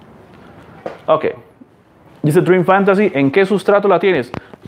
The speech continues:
Mis árboles están en sustrato volcánico al cien por ciento, a exceptuando los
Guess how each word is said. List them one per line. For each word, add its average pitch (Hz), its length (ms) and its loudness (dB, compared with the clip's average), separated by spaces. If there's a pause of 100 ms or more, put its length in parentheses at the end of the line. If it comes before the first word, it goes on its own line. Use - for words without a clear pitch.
Mis 185 240 4
árboles 233 320 2
están 220 320 -2
en 196 180 -4
sustrato 196 440 -2
volcánico 202 760 0
al 123 200 0
cien 190 300 -2
por 170 200 -2
ciento, 139 480 0 (640)
a 151 160 2
exceptuando 208 1000 -2 (100)
los 180 600 0